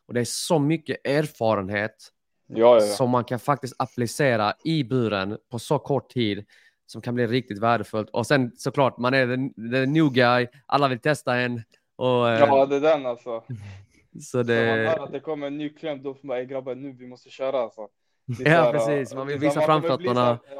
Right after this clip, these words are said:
Speaker 2: ja, man kommer bli, alltså, påhoppad, men
Speaker 1: <laughs>
Speaker 2: man får brösta den.
Speaker 1: Precis, precis. Men du, du sa ju att, eh,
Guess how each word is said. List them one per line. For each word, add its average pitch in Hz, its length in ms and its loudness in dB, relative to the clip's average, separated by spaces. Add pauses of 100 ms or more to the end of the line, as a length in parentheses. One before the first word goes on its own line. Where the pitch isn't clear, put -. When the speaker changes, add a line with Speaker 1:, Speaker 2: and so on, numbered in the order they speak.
(120)
Speaker 2:
ja, 143 60 -6
man 143 180 -4
kommer 156 240 -10
bli, 151 360 -6
alltså, 135 280 -8
påhoppad, 151 560 -8
men 113 280 -16 (480)
Speaker 1:
<laughs> 156 160 0 (760)
Speaker 2:
man - 160 -2
får 156 100 -4
brösta 165 340 -2
den. 117 140 -2 (1000)
Speaker 1:
Precis, 110 560 -4
precis. 117 360 -4
Men 143 120 2
du, 156 180 6 (300)
du 139 100 -4
sa 170 200 4
ju 156 60 4
att, 151 140 0
eh, 151 160 2